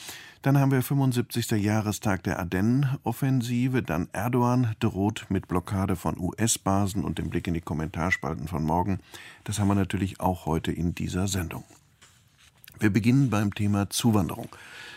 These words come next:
Der Fachkräftegipfel im Kanzleramt hat stattgefunden. Volker Fintermer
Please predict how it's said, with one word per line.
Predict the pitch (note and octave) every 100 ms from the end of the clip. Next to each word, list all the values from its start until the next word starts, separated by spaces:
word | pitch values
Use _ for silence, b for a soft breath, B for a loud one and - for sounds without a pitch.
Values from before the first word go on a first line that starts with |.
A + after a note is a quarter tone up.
| B
Der | D#2+
Fachkräftegipfel | C3 C#3+ - C3+ - C3 A#2+ G#2 A2+ F#2+ G2+
im | - E2+
Kanzleramt | A2+ A#2 - A#2 F#2+ G#2 G2
hat | F#2+ -
stattgefunden. | - A2+ A2 - G#2+ F2 F#2+
Volker | - C#2+ -
Fintermer | - F#2 E2 E2+